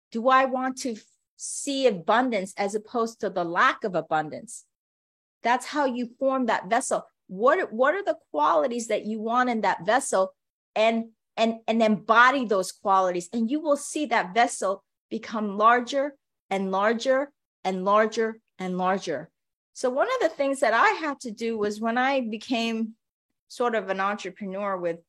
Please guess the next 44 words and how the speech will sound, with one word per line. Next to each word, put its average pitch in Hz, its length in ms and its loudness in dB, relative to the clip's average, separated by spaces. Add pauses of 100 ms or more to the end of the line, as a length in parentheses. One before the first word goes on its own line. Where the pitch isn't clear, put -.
(420)
the 185 240 2 (400)
previous 226 420 -4
company, 185 760 -6 (260)
and 185 260 -4
I, 104 140 -6
you 202 140 -6
know, 190 320 -4 (340)
and 190 140 -4
I, 185 200 -2
I'm 196 160 -6
kind 208 280 -4
of 196 100 -4
like, 180 260 0 (160)
you 196 180 -2
know, 175 160 0
with 180 220 -2
Yin 202 200 4
and 180 100 -2
Yang 170 220 -2
Living, 214 340 0
it's, 180 320 -2 (460)
it's, 196 320 0
it's 202 200 -2
a 202 80 0
vessel 196 440 2
that 175 340 2
I 175 80 2
want 185 260 -2
to 190 100 -2
expand 175 500 -2
and 156 160 -4
grow. 202 520 4 (440)
I 254 140 4
had 330 300 2
to 247 100 -4
do 233 160 -2
that 233 220 4
same 226 220 0
exercise. 214 580 0 (340)
What 247 260 4
kind 427 380 0
of 403 100 0
a 254 120 2
person 233 760 0